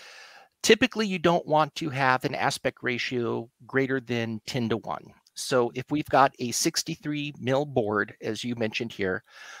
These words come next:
um, you know, our smallest drill hole would be six point three, um, mil. They don't really come in that diameter. Uh,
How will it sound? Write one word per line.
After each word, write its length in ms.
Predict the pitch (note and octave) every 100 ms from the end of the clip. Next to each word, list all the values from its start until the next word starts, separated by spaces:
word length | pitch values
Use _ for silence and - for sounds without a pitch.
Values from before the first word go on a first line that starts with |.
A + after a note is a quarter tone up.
| -
um, 320 | C3 A#2+ A2 G#2+ _ - _
you 140 | C#3+
know, 140 | C3+ C3
our 80 | B2
smallest 680 | A#2 - D3 D3 D3 - -
drill 420 | B2+ B2 B2 B2 - _ _ _ _ _
hole 360 | - - B2 A#2+
would 220 | A2+ A#2+
be 180 | A#2 A2
six 300 | - - -
point 320 | - G#2 F#2+ -
three, 280 | A#2 F#2+ - _ _ _
um, 340 | G2+ G2 G2 F#2 _
mil. 280 | B2+ A2 E2+ - - - - _ _ - _ _ _ -
They 100 | G#3
don't 160 | F3
really 320 | B2+ A2+ A2 - - _ _ _ _ _ _ _ _ _ _ _
come 180 | - D#3+
in 120 | D3
that 180 | B2+ B2 -
diameter. 540 | A2+ A2+ A2+ C3+ F#3+ - - - -
Uh, 160 | A#2